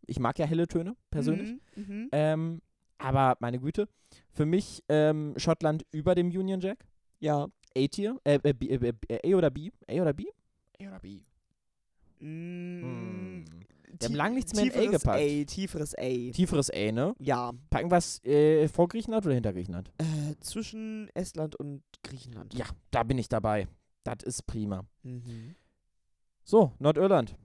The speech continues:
Speaker 2: Langsam wird's voll da oben.
Speaker 1: Mhm. Nordirland.
Speaker 2: Nordirland.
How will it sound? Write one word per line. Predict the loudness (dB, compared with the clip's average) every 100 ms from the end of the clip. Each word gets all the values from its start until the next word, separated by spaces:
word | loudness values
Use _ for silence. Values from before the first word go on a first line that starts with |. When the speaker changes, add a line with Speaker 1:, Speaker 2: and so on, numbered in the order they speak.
| -18
Speaker 2:
Langsam | -12 -8 -6
wird's | -6 -6
voll | -6 -2
da | -2
oben. | -4 -8 -16
Speaker 1:
Mhm. | -6 -2 -2 -2 -2 -2 -4 _ _ _ _ _ _ _ _ _ _ _
Nordirland. | -4 -2 0 0 0 0
Speaker 2:
Nordirland. | 2 2 0 0 -6 -16